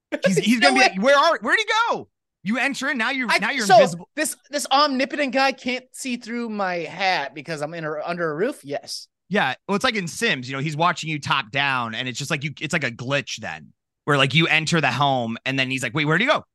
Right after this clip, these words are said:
Speaker 2: Where, where, where's he at? I, I can't see him." And you're
Speaker 1: Yeah.
Speaker 2: like, "I," but he knows all, sees all?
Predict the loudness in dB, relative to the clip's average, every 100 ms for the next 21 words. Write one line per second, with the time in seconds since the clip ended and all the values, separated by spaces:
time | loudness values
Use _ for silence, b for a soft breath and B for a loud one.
0 | _ _ _ _ _ _ -4 0 2 2
1 | 0 0 2 0 0 -4 -2 -2 -2 -2
2 | -2 -2 -2 -6 _ _ _ _ _ -4
3 | 0 0 -4 -14 _ _ _ _ _ _
4 | -6 2 4 4 4 2 4 4 2 -4
5 | -6 -4 -2 -2